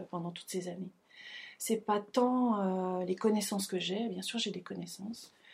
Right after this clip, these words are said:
mais je suis incapable de tout réciter par cœur, enfin vraiment. Par contre, ce que j'ai appris, c'est une méthode en fait, une méthode pour aller chercher,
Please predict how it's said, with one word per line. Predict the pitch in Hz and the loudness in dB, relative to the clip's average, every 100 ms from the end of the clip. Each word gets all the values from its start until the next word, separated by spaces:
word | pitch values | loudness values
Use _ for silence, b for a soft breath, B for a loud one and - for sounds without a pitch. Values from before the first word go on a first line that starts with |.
| B B B B | B B B B
mais | 196 185 | -2 0
je | 180 | -2
suis | - 190 196 180 180 | -4 -8 -8 -6 -6
incapable | 175 170 175 196 196 190 | -6 -6 -6 -4 -4 -6
de | 185 185 | -8 -10
tout | 190 196 | -10 -10
réciter | 185 - - 185 | -8 -10 -10 -12
par | - - | -12 -12
cœur, | - 208 208 | -8 -8 -8
enfin | - | -10
vraiment. | 175 180 208 - b b b b | -10 -10 -12 -14 b b b b
Par | 190 - | 0 4
contre, | 240 254 | 2 4
ce | |
que | 202 | 2
j'ai | 190 180 | 4 2
appris, | - 262 | 0 -2
c'est | - | 0
une | 190 185 | 0 2
méthode | 196 196 196 185 | 0 0 -2 -2
en | 185 - - | -8 -12 -18
fait, | 202 - - _ _ _ _ 185 | -20 -20 -20 _ _ _ _ -4
une | 180 | -2
méthode | 180 202 220 226 - | -2 -2 0 0 0
pour | - - - | -10 -10 -8
aller | 170 185 | -6 -2
chercher, | 190 - - - 202 220 | -2 0 2 2 2 -2